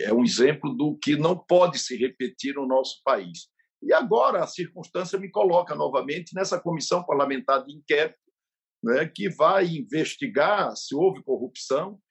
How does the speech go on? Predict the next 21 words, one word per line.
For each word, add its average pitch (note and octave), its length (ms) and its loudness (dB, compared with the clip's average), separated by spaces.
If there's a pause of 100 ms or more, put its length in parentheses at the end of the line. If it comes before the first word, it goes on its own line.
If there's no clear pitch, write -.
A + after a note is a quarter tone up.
(280)
né, C3 320 -2
se D3 300 -8
o D3 120 -4
presidente C#3 520 2
da B2 80 2
República A#2+ 560 -2
poderia B2 560 4
ter - 300 2
feito, B2 460 4 (340)
é, A2 220 0
alguma B2+ 520 2
coisa B2+ 540 2
de A2+ 180 -6
modo B2+ 380 2
a A#2+ 80 4
evitar B2 680 -2 (220)
esse B2 360 -8
número A2+ 800 -2
extravagante B2 1000 -2
de G#2+ 120 -6
mortes, C3 680 0